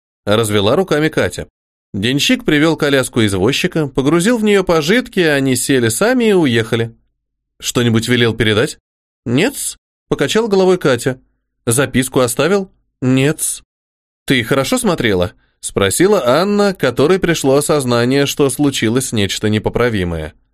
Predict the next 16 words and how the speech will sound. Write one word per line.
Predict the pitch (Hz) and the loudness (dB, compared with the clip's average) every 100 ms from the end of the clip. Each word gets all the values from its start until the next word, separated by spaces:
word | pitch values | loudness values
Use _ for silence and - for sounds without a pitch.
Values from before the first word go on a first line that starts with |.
| _ _ _ | _ _ _
"В | - | -6
комнату | - 135 147 156 | 0 2 2 2
его | 139 139 | 2 0
заходила?" | 127 147 151 214 196 _ _ _ | 0 0 0 0 -2 _ _ _
"Точно | - 107 120 220 233 | 0 2 2 0 0
так-с", | 156 160 - - _ _ - | 0 -2 -4 -8 _ _ -6
подтвердила | 120 117 107 117 175 | -2 -2 0 0 0
Катя. | 175 139 120 127 117 - | 0 0 0 -4 -4 -2
"Нету?" | 120 190 - 143 _ _ _ _ _ _ | 0 2 -2 -6 _ _ _ _ _ _
"Сама | - 165 131 | -2 0 0
посмотрю", | - 147 139 156 - _ _ - | 0 0 0 0 -2 _ _ -10
сказала | - 120 139 190 156 | -2 0 2 2 2
Анна, | 139 143 147 | 0 0 -2
вставая. | - 151 123 107 104 - _ 151 | 0 0 2 2 -2 -8 _ -2
"Ваше | 139 131 143 | 0 0 -2
сиятельство", | 120 156 127 113 107 - 120 | 0 0 0 0 -4 -2 -4